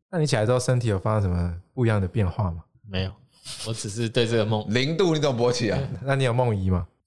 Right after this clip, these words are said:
Speaker 2: 没有梦遗。
Speaker 3: 整个软掉吧？
Speaker 2: 没有软，那个时候只是觉得很诡异，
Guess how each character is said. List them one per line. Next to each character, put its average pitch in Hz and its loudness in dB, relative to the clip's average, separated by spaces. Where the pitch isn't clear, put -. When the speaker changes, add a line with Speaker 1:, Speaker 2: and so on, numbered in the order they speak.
Speaker 2:
没 110 -6
有 104 4
梦 98 0
遗。 - -8
Speaker 3:
整 127 -6
个 143 0
软 139 2
掉 165 2
吧？ 117 0
Speaker 2:
没 135 -8
有 208 2
软， 151 2
那 180 0
个 202 2
时 202 2
候 208 2
只 139 -2
是 156 -2
觉 151 -2
得 120 2
很 123 -4
诡 113 0
异， 107 -6